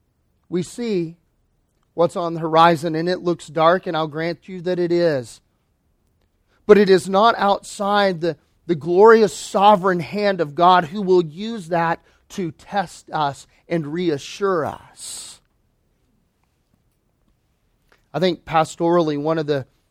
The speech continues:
greatest challenges that we face in counseling and in discipleship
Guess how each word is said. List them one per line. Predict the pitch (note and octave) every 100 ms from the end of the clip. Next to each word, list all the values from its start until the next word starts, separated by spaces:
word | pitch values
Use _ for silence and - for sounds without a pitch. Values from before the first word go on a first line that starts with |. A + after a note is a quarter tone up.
| _ B2
greatest | D3+ F3 F#3 F3 -
challenges | F3 D#3 F3 E3+ D3 D3 C#3 C3
that | C#3+ - _
we | C#3+ E3+ E3
face | _ F3 E3+ D3 - -
in | D#3+ D3
counseling | - D3+ E3 - D#3+ C#3 C#3
and | C3
in | C3 B2+ _ _ _ _ _ _ C#3
discipleship | D3 - D#3 E3 F3 D3+ - E3 G3